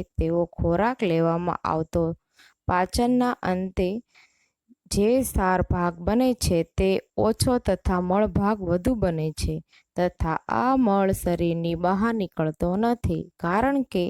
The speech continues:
પાચન બરાબર ન થાય ત્યાં સુધી શરીર તે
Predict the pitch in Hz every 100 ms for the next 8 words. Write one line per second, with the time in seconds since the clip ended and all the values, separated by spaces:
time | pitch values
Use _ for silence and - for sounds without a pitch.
0 | 214 - 180 196 - 285 285 254 214 208
1 | 196 208 196 226 269 269 208 185 180 196
2 | 202 247 269 196 185 180 196 - - -
3 | - - 208 214 240 269 - - 202